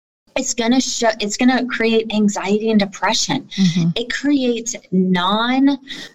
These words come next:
Speaker 1: it's basically thyroiditis,
Speaker 2: Mm-hmm.
Speaker 1: um, that you're exposed to, but it's not that it's, it's associated with thyroid. It's the mold actually causing an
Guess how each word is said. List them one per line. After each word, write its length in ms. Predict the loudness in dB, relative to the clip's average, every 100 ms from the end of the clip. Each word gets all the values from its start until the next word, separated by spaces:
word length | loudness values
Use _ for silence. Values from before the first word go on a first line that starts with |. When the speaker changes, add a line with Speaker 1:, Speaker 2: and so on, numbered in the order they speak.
| _
Speaker 1:
it's 180 | -6 -2
basically 800 | 0 0 0 -2 0 0 0 0 -2 -6 -4
thyroiditis, 1200 | -2 0 0 2 0 -2 0 0 0 -4 -4 -2
Speaker 2:
Mm-hmm. 320 | 0 2 2
Speaker 1:
um, 300 | 0 -2 -4 -6 -8 -6
that 260 | -4 -2
you're 160 | -2 -2
exposed 480 | -2 -4 0 0 2
to, 120 | 2
but 140 | 2 -2
it's 200 | -2 2
not 420 | 2 2 -2 -2
that 280 | -2 -2 -4
it's, 240 | -6 -4 -6
it's 160 | -6 -2
associated 500 | -2 0 0 0 0
with 160 | 0 -4 -8
thyroid. 520 | -6 -2 0 0 -2
It's 160 | -6 -4
the 120 | 0
mold 480 | 0 0 0 0 -2
actually 320 | -6 -2 -2 -2
causing 520 | -2 -2 -2 -2 -2
an 180 | -2